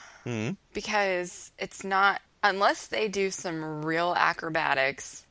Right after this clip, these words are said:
Speaker 2: this baby is not this John's.
Speaker 1: Okay.
Speaker 2: It's the other John's.
Speaker 1: Okay.
Speaker 2: And I have problems with that.
Speaker 1: Mm.
Speaker 2: I mean, I don't, but I do.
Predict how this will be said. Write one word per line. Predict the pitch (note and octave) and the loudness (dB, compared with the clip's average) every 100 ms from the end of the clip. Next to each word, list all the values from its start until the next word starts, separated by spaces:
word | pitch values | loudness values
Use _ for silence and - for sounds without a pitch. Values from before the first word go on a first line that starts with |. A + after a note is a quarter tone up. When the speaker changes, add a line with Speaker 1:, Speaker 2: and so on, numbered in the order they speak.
| - | -6
Speaker 2:
this | E3 A3 | -2 0
baby | - F#3 F3 D3 C3 | 2 2 2 0 -2
is | - D#3 | -2 -4
not | D#3+ D#3+ - | 0 0 -2
this | D3 D3 - | -4 -4 -4
John's. | - C3+ - - - - - | -4 -6 -6 -8 -10 -12 -4
Speaker 1:
Okay. | G#2+ - - - | -4 -2 -4 -2
Speaker 2:
It's | E3 - | -4 -2
the | F3 - | -2 0
other | D3 C#3+ | -2 -2
John's. | C3+ - - - - - _ G#2 | -8 -8 -8 -8 -10 -10 _ -4
Speaker 1:
Okay. | G2+ | -2
Speaker 2:
And | D#3+ | 0
I | E3+ | 0
have | G3+ G3 | 0 -6
problems | - E3 C#3 C#3+ - | -4 -4 -6 -12 -10
with | E3+ | -8
that. | - - - _ - - | -4 -4 -6 _ -20 -8
Speaker 1:
Mm. | G#2 E2 F2+ | -6 -4 0
Speaker 2:
I | G3+ | 2
mean, | G#3 F#3+ | 2 4
I | E3 | 2
don't, | F3+ G#3+ A#3+ F3+ B2 | 4 6 6 6 4
but | E3 | 2
I | D#3+ C#3+ | 2 0
do. | D3 B2+ E2 - | -2 -2 -2 -4